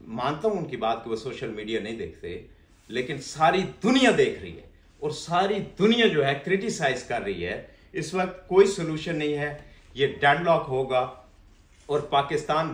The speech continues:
bankrupt हो सकता है। पाकिस्तान के लिए अब आप पाकिस्तान पे रहम करें, उसकी आवाम पे, majority पे रहम करें और आप resign करें, आप resign करें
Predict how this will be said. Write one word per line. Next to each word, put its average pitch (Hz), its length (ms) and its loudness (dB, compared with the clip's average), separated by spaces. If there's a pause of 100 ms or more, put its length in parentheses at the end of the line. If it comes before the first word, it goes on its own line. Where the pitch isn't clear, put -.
(140)
bankrupt 214 460 4
हो 117 140 -4
सकता 107 380 -6
है। 110 180 -4 (340)
पाकिस्तान 135 720 -2
के 120 100 -6
लिए 98 320 -6 (400)
अब 117 200 -2
आप 113 280 0 (380)
पाकिस्तान 113 520 -6
पे 113 100 -6
रहम 139 300 -2
करें, 143 380 -6
उसकी 117 320 -10
आवाम 113 360 -4
पे, 147 220 0
majority 123 500 -2
पे 151 140 -2
रहम 139 260 0
करें 135 300 -4 (260)
और 127 120 0
आप 127 180 0
resign 175 420 6
करें, 127 280 -2 (1080)
आप 139 200 -2
resign 156 400 4
करें 208 480 0